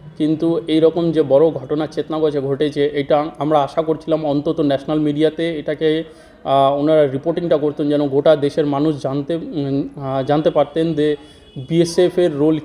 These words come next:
কী রয়েছে এখানটায়। কারণ আমরা সবাই বিএসএফকে একটা অন্য চোখে দেখি, আমরা সবাই জানি দেশের সুরক্ষাতে ওনারা, আহ, পরিশ্রম করে যাচ্ছেন, কিন্তু এই ধরনের একটা কেয়ারলেসনেস বিএসএফ এর পক্ষ থেকে সেটা উচিত হয়নি। আর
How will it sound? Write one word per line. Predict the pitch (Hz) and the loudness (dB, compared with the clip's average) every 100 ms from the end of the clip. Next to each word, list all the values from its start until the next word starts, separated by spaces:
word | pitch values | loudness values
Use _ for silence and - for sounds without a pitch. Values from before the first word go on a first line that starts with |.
| - | -6
কী | 180 | 0
রয়েছে | 156 156 147 151 | 2 2 2 0
এখানটায়। | 143 143 139 147 147 143 | -2 -2 0 2 2 0
কারণ | 139 147 147 | 0 2 0
আমরা | 147 139 147 147 - | -2 -2 2 2 2
সবাই | 143 151 | 2 2
বিএসএফকে | 139 143 143 151 151 | 2 -4 -4 -6 -4
একটা | 143 - | -2 -2
অন্য | 139 143 156 | -2 0 -2
চোখে | 156 151 151 | -2 -2 -2
দেখি, | 139 131 147 147 - - - | -2 -2 -4 -6 -14 -12 -4
আমরা | 143 147 151 | 0 0 2
সবাই | 143 151 | 4 4
জানি | 147 143 151 | 4 0 -2
দেশের | 131 139 147 147 | -2 -4 -2 -4
সুরক্ষাতে | - 147 147 151 143 147 | -2 -2 -2 -2 -2 -2
ওনারা, | 139 143 143 139 - - _ - | 0 2 2 0 -6 -20 _ -2
আহ, | 135 139 | 0 0
পরিশ্রম | 151 147 151 143 | -2 -2 -4 0
করে | 147 151 | 2 4
যাচ্ছেন, | 139 - 147 143 | 2 0 -4 -2
কিন্তু | 147 147 151 151 | -4 -2 -4 -4
এই | 143 | -2
ধরনের | 147 143 147 147 151 | -2 0 2 2 2
একটা | 151 143 143 | 0 -6 -6
কেয়ারলেসনেস | - 151 151 147 147 147 147 | 0 2 2 0 -2 -6 -6
বিএসএফ | 147 147 143 147 | -6 -6 -4 -6
এর | 143 143 | -6 -6
পক্ষ | 135 165 | -6 -6
থেকে | 147 143 151 - - _ - | -4 -2 -4 -6 -20 _ -4
সেটা | 170 151 156 143 - | 0 4 4 4 -2
উচিত | 175 135 175 | -6 -6 -8
হয়নি। | 139 135 139 180 - _ _ - _ - | -2 -2 -2 -4 -10 _ _ -20 _ -10
আর | 147 135 135 135 | 0 4 4 4